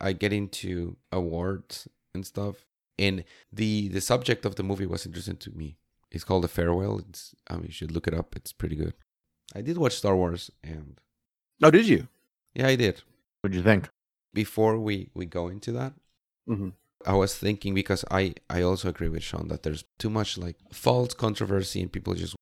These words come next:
Speaker 1: want to have reasons to, like, I don't know. I guess people is either too stressed or they have too much time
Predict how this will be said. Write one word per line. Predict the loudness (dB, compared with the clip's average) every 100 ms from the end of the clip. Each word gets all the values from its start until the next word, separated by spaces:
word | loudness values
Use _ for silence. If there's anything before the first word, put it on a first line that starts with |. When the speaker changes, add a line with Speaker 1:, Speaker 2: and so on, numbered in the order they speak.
| -4
Speaker 1:
want | -4 -4
to |
have | -8 -8 -8
reasons | -10 -12 -14
to, | -12 -10
like, | -10 -12 -18 _ _ _ -10
I |
don't | -4 -2
know. | -2 -6 -14 -20 -12
I | -6
guess | -4
people | -2 0 0
is | 0 -6 -6
either | -4 0 -2
too | -4 -6 -6
stressed | -4 -2 -2 -4 -8 -14 -6
or | -2 -2 -4 -10 _ _ _
they | -6
have | -4 -4
too | -2
much | -4 -4 -6
time | -4 -4 -4 -8